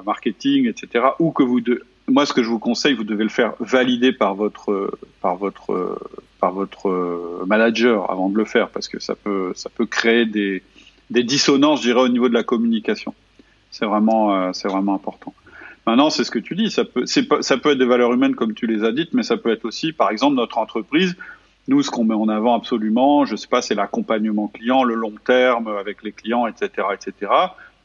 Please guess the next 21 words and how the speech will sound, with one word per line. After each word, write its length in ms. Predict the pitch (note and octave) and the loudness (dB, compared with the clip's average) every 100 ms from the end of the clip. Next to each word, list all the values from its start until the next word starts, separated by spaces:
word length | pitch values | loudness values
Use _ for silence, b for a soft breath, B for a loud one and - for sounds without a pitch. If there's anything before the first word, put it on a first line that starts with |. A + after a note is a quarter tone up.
| _ | _
Et 300 | D#3 D3+ C3 - | 2 4 2 -2
à 100 | A2 | -4
ce 140 | - | -6
titre-là, 480 | - - - A2 D3+ | -12 -12 -6 0 2
on 80 | F#3 | 0
peut 160 | B2 A#2 | -2 -4
se 120 | B2 | 0
mettre 300 | A#2+ C#3+ A#2+ | 0 0 -2
en 160 | A#2 | 0
opposition 720 | C3+ C#3+ C3 B2 A2 - F3 | 2 0 0 -4 -4 -6 -6
par 200 | F3+ A#2 | 0 0
rapport 400 | G#2 G2+ C3 A#2 | 0 0 0 0
à 60 | G2 | -2
d'autres 420 | G2 A2+ D3 A#2 | -2 0 2 0
entreprises 460 | A2+ - G#2+ B2+ A#2+ | -4 -4 -4 -4 -4
qu'on 160 | A2 | -8
cite 260 | - - - | -12 -14 -6
pas 160 | - G#2+ | -2 -2
forcément, 640 | A2 - A2 A#2+ F3 - b b b - | -2 -4 -2 0 0 -2 b b b 0
mais 280 | C3 D#3+ - | 2 2 -2
qui 520 | C3+ D#3 D3 B2 | -4 -4 -2 -4